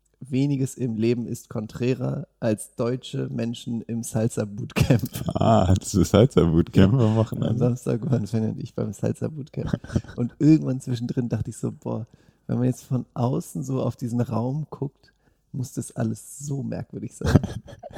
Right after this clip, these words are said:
Speaker 1: Also vorne war Dio, unser Salsa-Lehrer für den Tag. Und wir waren, wie waren wir denn, glaub ich, zu,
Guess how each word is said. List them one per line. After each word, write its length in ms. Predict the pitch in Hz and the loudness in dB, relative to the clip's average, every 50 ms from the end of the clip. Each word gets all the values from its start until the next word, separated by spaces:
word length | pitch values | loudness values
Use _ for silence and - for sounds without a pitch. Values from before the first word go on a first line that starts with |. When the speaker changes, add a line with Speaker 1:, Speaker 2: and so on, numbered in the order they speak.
| - - - - | -12 -14 -8 0
Speaker 1:
Also 280 | 123 127 120 113 127 | 2 2 2 2 0
vorne 440 | 113 - - 139 151 165 160 156 131 | -4 0 2 4 4 6 4 2 2
war 200 | 123 120 117 120 | 0 0 -2 -2
Dio, 600 | 107 - 120 120 135 151 156 160 160 190 175 160 - - - | -4 -6 -6 -4 0 2 4 4 4 0 -2 -6 -10 -12 -10
unser 460 | - 127 117 113 117 113 113 - 127 120 - _ - - - - _ _ _ _ | -6 -6 -4 -2 -4 -4 -4 -6 -8 -10 -14 _ -20 -20 -20 -20 _ _ _ _
Salsa-Lehrer 840 | - - 131 135 131 - - 147 127 120 123 127 131 127 127 127 | -4 0 2 2 2 2 -2 -4 -2 0 2 2 2 2 2 -2
für 140 | - - - | -2 -4 -4
den 160 | - 123 117 | -4 -4 -4
Tag. 440 | 120 - 131 123 123 135 147 - - - _ _ _ _ _ _ _ _ _ _ _ _ | -2 0 0 2 2 0 -2 -6 -10 -18 _ _ _ _ _ _ _ _ _ _ _ _
Und 160 | 131 123 120 | -10 -8 -4
wir 160 | 120 123 113 | -4 -2 -2
waren, 460 | 120 123 123 123 120 123 127 131 123 120 _ _ _ _ _ _ _ _ _ _ | 0 0 0 0 -2 -4 -6 -8 -12 -16 _ _ _ _ _ _ _ _ _ _
wie 160 | - 156 135 | -14 -12 -10
waren 160 | 131 127 117 110 | -8 -8 -8 -8
wir 40 | 107 | -10
denn, 160 | - 120 117 | -12 -12 -12
glaub 180 | - 123 139 127 113 | -10 -10 -10 -10 -10
ich, 160 | 113 - _ _ _ _ _ _ _ _ _ _ _ _ _ | -12 -14 _ _ _ _ _ _ _ _ _ _ _ _ _
zu, 200 | _ - 117 | _ -14 -14